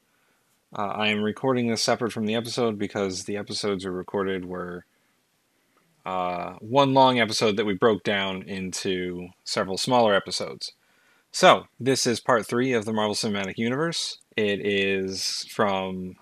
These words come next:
Spider-Man Homecoming to Spider-Man Far From Home. Uh, so it's bookended by Spider-Man movies. And if you'd like to tell us how wrong we are about our opinions of these movies, you can do that by emailing us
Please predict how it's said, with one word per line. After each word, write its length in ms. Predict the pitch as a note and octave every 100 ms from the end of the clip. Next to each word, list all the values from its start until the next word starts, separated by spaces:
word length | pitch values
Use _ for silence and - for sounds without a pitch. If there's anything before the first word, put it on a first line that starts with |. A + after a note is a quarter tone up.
| _
Spider-Man 1000 | - - - A2 A2 A2 G#2+ G#2+ G#2+ G#2+ - -
Homecoming 540 | B2+ C3 - D3 D3+ C#3+
to 180 | - G#2
Spider-Man 480 | - A2 G#2 G#2
Far 220 | F#2+ A#2 G#2
From 160 | G#2
Home. 280 | A2+ B2 E3 _ _ _ _ _ _ _ _ _ _ _ _ _ _ _ -
Uh, 300 | G#2 F#2+ F#2+
so 160 | - G#2+
it's 120 | -
bookended 440 | D3 C3 B2 A#2+
by 100 | A#2
Spider-Man 480 | A2+ A#2+ G#2+ G2+ F#2+
movies. 460 | F2 - - - - _ _ _ _ _ _ _ _ _ _
And 360 | B2+ A#2 A#2 A#2
if 180 | A#2 A#2
you'd 200 | A#2 G#2+
like 260 | A#2+ A#2
to 840 | - - B2+ A#2 A2 G#2+ G#2 G#2 G#2+
tell 300 | - A#2+ A2+
us 100 | -
how 100 | A2
wrong 220 | C#3 F#3+
we 100 | E3
are 360 | A#2 A2 C3 - _
about 320 | A#2+ A2+ A2 C3
our 60 |
opinions 400 | A#2+ C3+ A#2+ A2
of 100 | A2
these 180 | G#2+ G2+
movies, 380 | G#2+ G2+ B2+ A#2
you 120 | A2
can 200 | A2+ G#2
do 160 | A2 G#2+
that 260 | G#2 A2+
by 180 | A#2 G#2+
emailing 460 | B2 C#3+ B2 G#2+ G2+
us 340 | A#2 B2